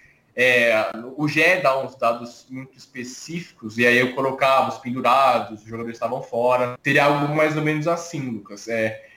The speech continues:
co-, contigo, quando eu, quando era um time que eu conhecia,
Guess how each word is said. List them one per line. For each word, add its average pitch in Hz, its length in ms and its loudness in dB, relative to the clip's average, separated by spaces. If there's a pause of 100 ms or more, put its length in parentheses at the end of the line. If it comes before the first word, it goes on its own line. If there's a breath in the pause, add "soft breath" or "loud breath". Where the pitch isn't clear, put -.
(120)
co-, 156 200 -4
contigo, 180 320 -4
quando 214 120 4
eu, 208 180 4
quando 180 260 0
era 233 140 4
um 240 60 2
time 196 260 -6
que 190 40 -10
eu 170 80 -4
conhecia, 165 840 0